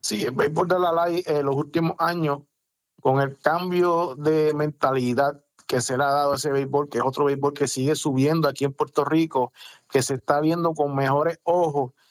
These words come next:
porque antes solamente los peloteros juveniles veían colegio en Estados Unidos, no veía la opción de jugar pelota en Puerto Rico. Y cada año, los últimos cuatro años, ese béisbol se ha ido desarrollando.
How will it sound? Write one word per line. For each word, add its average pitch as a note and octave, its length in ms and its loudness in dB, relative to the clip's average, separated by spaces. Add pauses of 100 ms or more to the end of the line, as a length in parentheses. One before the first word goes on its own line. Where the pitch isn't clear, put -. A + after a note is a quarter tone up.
(180)
porque C3 300 0
antes D#3+ 320 0
solamente F#3 480 0
los F3 140 0
peloteros F3 540 0
juveniles F3 760 0 (120)
veían F3 600 0 (320)
colegio G3+ 480 2
en D#3+ 80 -2
Estados D#3 320 -2
Unidos, A#2+ 340 -2 (400)
no C#3+ 200 2
veía F3+ 260 2
la F3+ 60 0
opción F#3+ 340 -4
de E3 80 0
jugar D3+ 320 0
pelota E3 480 -2 (160)
en C#3 260 -2
Puerto B2+ 320 -2
Rico. C3+ 420 -2 (220)
Y C3 420 2 (540)
cada F3+ 400 2
año, F#3+ 280 0
los D#3 120 0
últimos F#3+ 560 -2 (160)
cuatro G3 500 0
años, G#3 280 -2
ese D#3+ 180 -4
béisbol F3+ 380 0
se E3+ 100 -2
ha D#3 80 2
ido E3+ 160 2
desarrollando. E3 880 -2